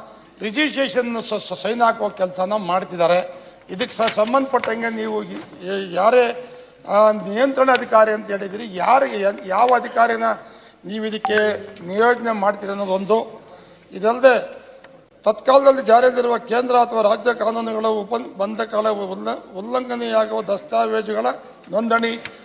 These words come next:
ನಿರಾಕರಣೆ ಮಾಡಲಾಗತ್ತೆ ಅಂತ ನೀವು ಹೇಳಿದ್ದೀರಿ,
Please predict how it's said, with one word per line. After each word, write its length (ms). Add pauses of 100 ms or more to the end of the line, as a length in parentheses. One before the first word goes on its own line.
(160)
ನಿರಾಕರಣೆ 580
ಮಾಡಲಾಗತ್ತೆ 640
ಅಂತ 160
ನೀವು 200
ಹೇಳಿದ್ದೀರಿ, 500